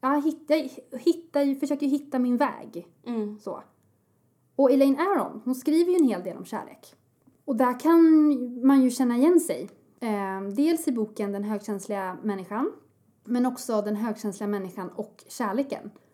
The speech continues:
Speaker 1: Och där skriver hon faktiskt att hennes forskning pekar på att högkänsliga blir häftigare och mer intensivt förälskade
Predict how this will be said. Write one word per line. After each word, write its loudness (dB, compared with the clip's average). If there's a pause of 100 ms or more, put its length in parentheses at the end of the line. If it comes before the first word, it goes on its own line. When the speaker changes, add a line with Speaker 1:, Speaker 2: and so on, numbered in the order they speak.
(280)
Speaker 1:
Och 0
där -2
skriver 0
hon 2
faktiskt -14
att -10
hennes -4
forskning -6
pekar -6
på -2
att -8
högkänsliga -8 (380)
blir 2
häftigare -8
och -8
mer -6
intensivt 2
förälskade -10